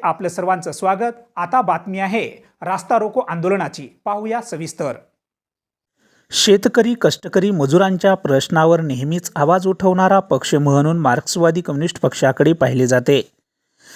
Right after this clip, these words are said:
आज मार्क्सवादी कम्युनिस्ट पक्षाच्या वतीने कापसाला बारा हजार रुपये, सोयाबीनला आठ हजार रुपये हमीभाव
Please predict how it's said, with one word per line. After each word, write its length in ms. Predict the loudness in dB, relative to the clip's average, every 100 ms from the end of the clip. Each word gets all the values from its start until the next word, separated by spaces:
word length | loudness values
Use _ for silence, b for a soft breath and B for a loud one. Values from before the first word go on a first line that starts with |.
| B B
आज 200 | -2 0 2
मार्क्सवादी 640 | 2 0 -2 2 2 0
कम्युनिस्ट 360 | -4 -6 -6 -12
पक्षाच्या 460 | -4 0 2 2
वतीने 480 | 2 0 0 0 -2 -4 B B B B
कापसाला 500 | 0 2 2 0 0 0
बारा 260 | 2 2
हजार 360 | 2 -2 0 0
रुपये, 300 | 2 2 0
सोयाबीनला 680 | 0 2 2 0 -4 -2 -2
आठ 220 | -4 -4
हजार 200 | 0 0
रुपये 220 | 4 2
हमीभाव 460 | 2 -2 2 2